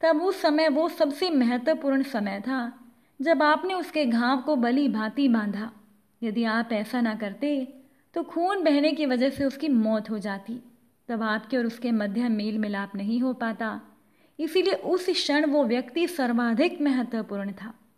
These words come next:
और उसकी सेवा करना सबसे ज़रूरी काम था। याद रहे, केवल एक ही समय सर्वाधिक महत्वपूर्ण है और वो समय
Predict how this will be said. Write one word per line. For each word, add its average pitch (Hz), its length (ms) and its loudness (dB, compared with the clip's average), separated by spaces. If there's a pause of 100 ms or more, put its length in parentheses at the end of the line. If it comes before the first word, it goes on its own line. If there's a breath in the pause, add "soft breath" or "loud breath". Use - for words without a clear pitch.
(240)
और 214 160 -8
उसकी 233 280 -4
सेवा 208 400 -4
करना 262 640 0 (360 loud breath)
सबसे 294 280 -2
ज़रूरी 214 500 -2
काम 220 260 -4
था। 214 240 -12 (560)
याद 208 380 -4
रहे, 226 280 -2 (540 soft breath)
केवल 349 300 4
एक 330 260 4
ही 359 160 4
समय 302 320 4
सर्वाधिक 247 720 2
महत्वपूर्ण 233 640 0
है 208 240 -8 (400)
और 214 140 -6
वो 214 140 -4
समय 226 540 -2